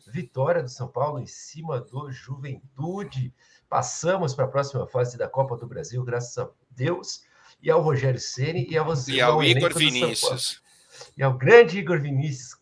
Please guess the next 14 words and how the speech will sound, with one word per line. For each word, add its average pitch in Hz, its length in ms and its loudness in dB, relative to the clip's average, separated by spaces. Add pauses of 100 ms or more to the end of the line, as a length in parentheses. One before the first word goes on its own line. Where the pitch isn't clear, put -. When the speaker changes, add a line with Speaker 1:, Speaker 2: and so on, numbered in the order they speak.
(120)
Speaker 1:
craque 160 960 2
nesse 131 240 -4
time 135 240 -6
do 127 100 -2
São 127 240 -2
Paulo. 131 400 2 (320)
Bom 190 160 -8
dia, 196 240 2
Cris 254 400 -8
Natividade, 165 840 2
que 147 100 -8
tá 147 120 -4
tomando 143 380 -6
seu 139 500 -4